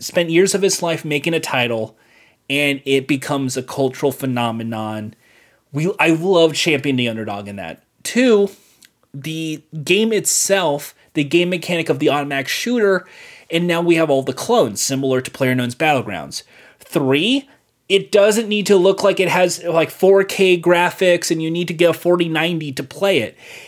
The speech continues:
It looks cheap <laughs> as fuck, like a Game Maker game,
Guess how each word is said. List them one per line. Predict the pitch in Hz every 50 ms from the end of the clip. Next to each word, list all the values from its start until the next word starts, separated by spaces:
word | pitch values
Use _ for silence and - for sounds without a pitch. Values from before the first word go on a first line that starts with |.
| - _
It | - 175 202 -
looks | 214 196 220 233 233 - -
cheap | - - - 220 233 233 226
<laughs> | 190 - -
as | - - -
fuck, | - - - - - 214 - - 226 214
like | - 180 175
a | 175
Game | 170 165 196 220 226 262
Maker | 226 202 180 165 170 170 151 139
game, | 127 139 131 113 107 98 101